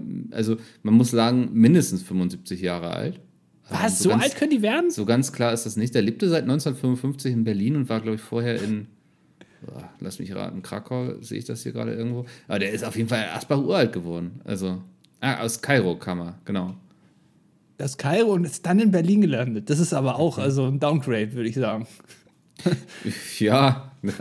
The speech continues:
Speaker 1: das ist, also, keine Ahnung, äh, wie, wie so das Klima im Berliner Zoo ist, so unter den Flamingos auch und so. Aber, ähm, ja, also der ist,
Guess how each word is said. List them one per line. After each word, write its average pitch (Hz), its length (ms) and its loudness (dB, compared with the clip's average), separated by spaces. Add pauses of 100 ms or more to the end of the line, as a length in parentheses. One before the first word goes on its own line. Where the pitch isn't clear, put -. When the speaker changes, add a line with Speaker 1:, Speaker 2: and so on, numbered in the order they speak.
(200)
Speaker 1:
das 107 200 0
ist, 107 280 -4
also, 98 280 0 (680)
keine 131 240 4
Ahnung, 127 380 4
äh, 110 260 0
wie, 113 240 2
wie 123 100 6
so 120 140 4
das 107 300 -2
Klima 123 440 6
im 95 160 2
Berliner 101 420 0
Zoo 107 240 -2
ist, 104 120 -2
so 90 80 -6
unter 95 160 -6
den 92 140 -4
Flamingos 98 540 -2
auch 87 160 -8
und 90 120 -8
so. 101 240 -6 (500)
Aber, 95 580 -2
ähm, 95 360 -4 (120)
ja, 143 180 -2 (240)
also 104 160 -6
der 107 160 -2
ist, 113 240 -6